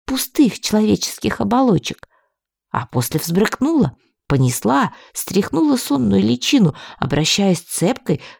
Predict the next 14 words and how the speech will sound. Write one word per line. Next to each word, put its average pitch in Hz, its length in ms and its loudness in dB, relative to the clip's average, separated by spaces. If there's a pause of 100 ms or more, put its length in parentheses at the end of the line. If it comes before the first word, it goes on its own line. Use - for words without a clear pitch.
(140)
странно 190 500 -2
пугающей. 196 800 -2 (1000)
Уж - 160 -2
точно - 400 -2
полной. 254 600 2 (720)
Так 147 240 -2
пусть 170 280 -2
бежит, 302 580 2 (240)
коль 196 220 4
очнулась 196 520 2
так - 220 -6
вовремя. 170 520 2 (320)
Пусть 392 320 2
бежит, 339 640 4